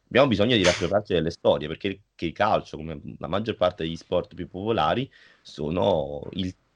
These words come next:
come dicevo prima, il teatro, il, il teatro che coinvolge più persone nel mondo, e sono le, le, sono i diretti discendenti di quella dimensione mitica in cui l'uomo si è sempre alimentato e con cui ha portato avanti anche una serie di valori, e a volte ce lo dimentichiamo.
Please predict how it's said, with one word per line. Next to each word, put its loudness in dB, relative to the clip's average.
come -6
dicevo -2
prima, -2
il -6
teatro, 0
il, -10
il -8
teatro 4
che -6
coinvolge -4
più -12
persone -8
nel -10
mondo, -4
e -4
sono 0
le, 0
le, 2
sono -2
i -2
diretti 0
discendenti -2
di -4
quella 2
dimensione -4
mitica -2
in -2
cui -4
l'uomo -2
si -10
è -12
sempre 0
alimentato -2
e -8
con -4
cui 2
ha 2
portato -4
avanti 2
anche -2
una 0
serie 0
di -4
valori, 0
e -12
a -8
volte -4
ce -2
lo 0
dimentichiamo. -2